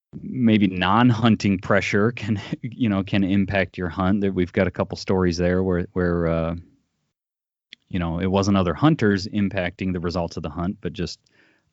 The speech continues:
other people out and about. So with that, I didn't hunt after we left the cabin. So it's, uh, Jake, Jeff, it's kinda up to you guys, <laughs> up to you guys on this one. I, I,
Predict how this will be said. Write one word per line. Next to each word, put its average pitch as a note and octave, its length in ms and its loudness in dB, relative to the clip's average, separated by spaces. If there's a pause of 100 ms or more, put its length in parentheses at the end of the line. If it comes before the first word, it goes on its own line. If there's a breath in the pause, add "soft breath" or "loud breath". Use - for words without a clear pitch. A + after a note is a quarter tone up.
(120)
other F#2+ 180 2
people B2 640 -2
out E2+ 140 -2
and - 80 -8
about. D#2 400 -6
So D#2+ 300 -6 (1200 soft breath)
with F#2 180 -6
that, A#2+ 240 4
I G#2 100 2
didn't D3 200 4
hunt D#3 320 2 (160)
after F#2 420 -2
we F#2 140 -4
left F2+ 220 -2
the - 60 -10
cabin. F2+ 380 -2
So F#2 240 -2
it's, - 380 -10
uh, E2+ 460 -4 (100)
Jake, G2+ 300 -2
Jeff, - 280 -2
it's - 120 -14
kinda E2+ 580 0 (760)
up G#2+ 200 0
to F#2 100 -6
you B2 140 0
guys, A#2 360 2 (160)
<laughs> - 180 -16
up D3 140 -2
to - 100 0
you F3 80 2
guys G2 240 2
on F2+ 160 0
this F2 200 -4
one. G2 180 -4
I, F#2 220 -2
I, F2 440 -4